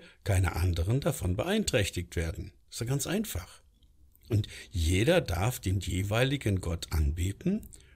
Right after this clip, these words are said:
und den Glauben ausleben, solange niemand anders davon beeinträchtigt wird.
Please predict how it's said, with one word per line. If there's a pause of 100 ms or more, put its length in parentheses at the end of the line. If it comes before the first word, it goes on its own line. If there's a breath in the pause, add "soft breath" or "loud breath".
(220 loud breath)
und
den
Glauben
ausleben, (400)
solange (420 loud breath)
niemand
anders
davon (260 loud breath)
beeinträchtigt
wird.